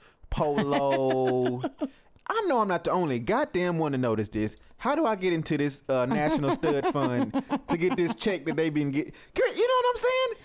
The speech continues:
Speaker 1: They always be so goddamn fresh.
Speaker 2: But you have to understand, they have to be fresh. Look at the men in the situation, in the men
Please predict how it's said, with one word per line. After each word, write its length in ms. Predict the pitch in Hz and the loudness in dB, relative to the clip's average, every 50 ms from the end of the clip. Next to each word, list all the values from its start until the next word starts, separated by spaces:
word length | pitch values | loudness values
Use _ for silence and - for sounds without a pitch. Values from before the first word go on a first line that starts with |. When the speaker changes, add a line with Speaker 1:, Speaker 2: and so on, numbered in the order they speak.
| - - | -6 -2
Speaker 1:
They 140 | 453 494 - | 0 0 2
always 260 | 392 427 381 370 381 285 | 2 2 2 2 0 0
be 140 | 277 285 | 0 0
so 200 | 262 - 302 247 | 2 2 2 0
goddamn 560 | - - 269 302 330 330 370 247 233 233 233 214 | 0 0 0 0 0 2 2 2 2 0 0 -2
fresh. 260 | - - 233 185 - | -2 0 0 2 2
Speaker 2:
But 200 | 277 277 277 294 | 0 0 0 0
you 60 | 339 | 0
have 180 | 330 311 294 240 | 0 0 0 -2
to 60 | 285 | -2
understand, 420 | 269 262 262 233 - 294 269 247 | 0 0 -2 0 -2 0 0 0
they 120 | 220 226 226 | 0 0 0
have 240 | 233 240 247 254 - | 0 0 -2 -2 -4
to 80 | - | -4
be 100 | 233 247 240 | -4 -4 -2
fresh. 280 | - 247 214 208 - - | -2 -2 -2 -2 -2 -4
Look 120 | 262 269 | -4 -4
at 100 | 277 262 | -4 -4
the 60 | - | -2
men 440 | 233 226 226 247 254 233 202 180 175 | 0 0 2 2 2 0 0 -2 -2
in 160 | - 190 196 | -2 -2 -2
the 60 | 190 185 | -2 -2
situation, 580 | - 202 196 - 190 180 180 175 160 - 180 - | -4 -4 -2 -2 0 0 0 -2 -2 -4 -6 -2
in 140 | - 196 | 0 0
the 60 | 196 190 | 0 2
men 280 | 196 202 196 185 165 | 0 0 -2 -2 -4